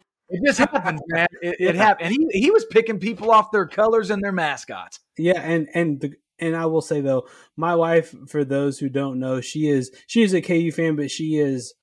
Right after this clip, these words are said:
Speaker 2: a lover of college basketball. That's one of the many reasons why I love her. And this is now, I hate to say this, but this is now the third year in a row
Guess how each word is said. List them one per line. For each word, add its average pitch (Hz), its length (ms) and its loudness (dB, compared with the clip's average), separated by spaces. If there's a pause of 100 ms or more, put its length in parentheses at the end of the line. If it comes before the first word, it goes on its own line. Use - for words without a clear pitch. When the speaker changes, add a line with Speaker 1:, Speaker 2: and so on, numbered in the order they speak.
(240)
Speaker 2:
a 143 160 0
lover 139 440 0
of 123 160 -2
college 131 420 -2
basketball. 127 640 -4
That's 123 220 -6
one 127 100 -4
of 120 80 -4
the 113 60 -6
many 117 320 -6
reasons 117 360 -8
why 113 140 -4
I 107 40 -6
love 117 240 -4
her. 117 220 -2 (200)
And 123 360 -2
this 147 220 0
is 139 160 -2
now, 131 380 0
I 117 100 -4
hate 135 220 -4
to - 60 -20
say 127 180 -8
this, 120 180 -10
but 120 140 -10
this 123 200 -4
is 117 140 -4
now 120 280 -2
the 107 380 -6 (180)
third 139 260 2
year 123 140 0
in 117 80 -4
a 110 80 -6
row 104 420 -4